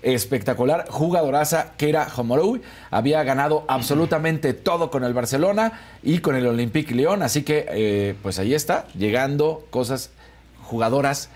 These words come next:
espectaculares, cosas importantes para nuestro fútbol, que, eh, está demostrando que el fútbol femenil en México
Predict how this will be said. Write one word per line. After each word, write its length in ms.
espectaculares, 840
cosas 340
importantes 640
para 160
nuestro 240
fútbol, 500
que, 500
eh, 180
está 240
demostrando 480
que 80
el 60
fútbol 320
femenil 420
en 160
México 400